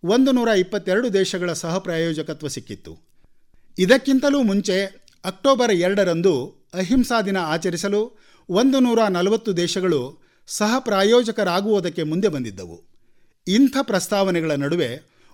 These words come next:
ಒಂದು ನೂರ ಎಪ್ಪತ್ತೇಳು ದೇಶಗಳು ಸಹ ಪ್ರಾಯೋಜಕರಾಗುವುದಕ್ಕೆ ಮುಂದೆ ಬಂದಿರುವುದು ವಿಶ್ವ ದಾಖಲೆಯೇ ಸರಿ.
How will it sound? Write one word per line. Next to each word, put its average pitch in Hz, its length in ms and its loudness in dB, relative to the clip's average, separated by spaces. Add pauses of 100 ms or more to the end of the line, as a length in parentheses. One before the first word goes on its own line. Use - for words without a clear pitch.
ಒಂದು 254 280 4
ನೂರ 254 180 4 (100)
ಎಪ್ಪತ್ತೇಳು 202 680 2
ದೇಶಗಳು 170 680 0 (220)
ಸಹ 208 340 0
ಪ್ರಾಯೋಜಕರಾಗುವುದಕ್ಕೆ 202 1200 2
ಮುಂದೆ 170 280 0
ಬಂದಿರುವುದು 156 720 -4 (240)
ವಿಶ್ವ 151 300 -4
ದಾಖಲೆಯೇ 175 500 -2
ಸರಿ. 92 360 -10